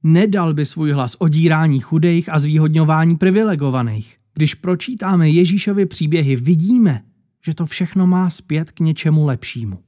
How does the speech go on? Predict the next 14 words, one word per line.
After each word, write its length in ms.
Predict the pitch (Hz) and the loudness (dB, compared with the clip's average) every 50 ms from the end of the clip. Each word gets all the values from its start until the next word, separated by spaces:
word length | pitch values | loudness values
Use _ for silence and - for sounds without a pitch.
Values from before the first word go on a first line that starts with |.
| _ _ _ _ _ _ _ | _ _ _ _ _ _ _
K 80 | - | -6
lepšímu 520 | 165 165 156 - - - 170 170 170 175 165 | -4 -4 -4 -4 -6 -2 0 2 2 2 0
světu. 680 | - - 131 123 131 143 143 147 - - 104 92 92 _ _ | -2 -4 -2 -2 -2 -2 -2 -4 -8 -12 -14 -14 -14 _ _
Ne 220 | 151 160 208 226 220 | -2 0 0 0 0
k 100 | 226 165 | -2 -2
lepšímu 500 | 156 139 - - - 151 139 135 135 131 | -4 -4 -4 -6 -6 -2 0 0 2 2
nebi, 420 | 131 131 131 127 123 117 117 110 | 2 0 0 -2 -2 -4 -4 -6
kam 240 | 110 - 113 113 110 | -6 -6 -8 -8 -8
po 100 | 110 107 | -8 -8
smrti 360 | - - 117 113 107 - 120 | -8 -8 -8 -8 -8 -6 -6
doputujem. 680 | 120 117 117 - 127 117 - 131 120 113 110 104 107 107 - - - _ _ _ _ | -6 -6 -8 -8 -10 -8 -6 -4 -2 -2 -2 -2 -4 -6 -8 -12 -20 _ _ _ _
K 60 | - | -4
lepšímu 460 | 151 139 - - - 170 156 151 151 | -4 -4 -4 -4 -2 0 2 2 2
světu. 560 | 147 - - 131 135 139 135 131 - - 98 | 0 -2 -4 -2 -2 -2 -4 -6 -8 -14 -16